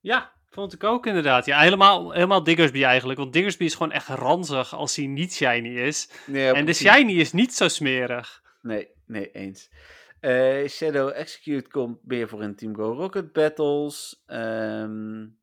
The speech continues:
Speaker 2: even kijken hoor. De volgende Pokémon komen meer voor in twee kilometer eieren. Ja, dat lees maar terug. Eh, waaronder ook, want dat vind ik dan wel weer interessant, eh, Rufflet en Munchlax. Kan Munchlax dan shiny zijn, is de vraag.
Speaker 1: Ja, dat is de vraag. Ja, nu Snorlax shiny is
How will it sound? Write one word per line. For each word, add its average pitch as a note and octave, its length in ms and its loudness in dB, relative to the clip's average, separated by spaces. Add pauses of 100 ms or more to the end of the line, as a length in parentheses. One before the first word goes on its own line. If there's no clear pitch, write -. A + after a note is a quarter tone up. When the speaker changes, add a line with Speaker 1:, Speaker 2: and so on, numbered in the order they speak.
(640)
Speaker 2:
even - 100 -20
kijken G2+ 300 -12
hoor. C3+ 240 -2
De A#2 260 -2
volgende C3+ 320 -8
Pokémon A#2 380 -8
komen G#2 420 -10
meer G#2 180 -10
voor G2+ 100 -18
in F#2+ 60 -14
twee F#2+ 160 -14
kilometer A#2+ 420 -10
eieren. G2 340 -8
Ja, F2 140 -8
dat F2+ 180 -16 (120)
lees - 360 -18
maar F2 120 -20
terug. D#3+ 340 -10 (500)
Eh, A2+ 280 -8
waaronder D#3+ 440 2
ook, F3+ 200 0
want D#3 160 -4
dat G#3 140 -2
vind F#3+ 120 -2
ik D3 60 -6
dan E3 100 4
wel E3+ 160 6
weer D3+ 120 -2
interessant, B2 540 -6
eh, A#2 100 -4 (100)
Rufflet C3 500 -2
en C#3+ 240 -4
Munchlax. E3 760 -6 (280)
Kan E3+ 220 -6
Munchlax C#3+ 440 -4
dan A2+ 120 -6
shiny G#3+ 340 -4
zijn, C#3+ 200 0
is G2 120 -10
de A2+ 120 -18
vraag. G2 380 -8
Speaker 1:
Ja, D3+ 240 -4
dat C3+ 140 -12
is A#2 60 -18
de B2 80 -20
vraag. F3+ 320 -6
Ja, D3+ 160 -8
nu C3+ 140 -12
Snorlax D#3+ 460 -8
shiny C3+ 380 -8
is - 280 -16